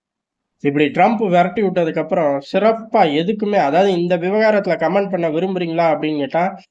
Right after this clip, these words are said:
"இல்ல, இல்ல, நான் ஏற்கனவே கமெண்ட் பண்ணிட்டேன், நீ போய் படிச்சு பார்த்துக்க" அப்படின்னு சொல்றார்கள்.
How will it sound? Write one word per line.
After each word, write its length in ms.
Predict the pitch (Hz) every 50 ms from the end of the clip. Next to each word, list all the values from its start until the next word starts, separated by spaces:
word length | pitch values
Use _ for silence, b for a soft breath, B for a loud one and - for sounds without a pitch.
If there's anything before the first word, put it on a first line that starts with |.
| _ _ _
"இல்ல, 280 | _ 151 170 196 214 214
இல்ல, 480 | 214 208 208 208 202 170 139 127 123 123
நான் 180 | 135 147 151
ஏற்கனவே 420 | 151 160 190 202 196 220 214 214 208
கமெண்ட் 320 | 208 180 190 202 202 190
பண்ணிட்டேன், 260 | 180 170 160 170 151
நீ 140 | 156 180 190
போய் 180 | 175 190 190 180
படிச்சு 380 | 180 160 170 175 - - -
பார்த்துக்க" 440 | 196 175 - 175 151 160 151 147 143
அப்படின்னு 240 | 139 147 156 151 147 147
சொல்றார்கள். 520 | 143 143 139 143 135 131 139 151 180 196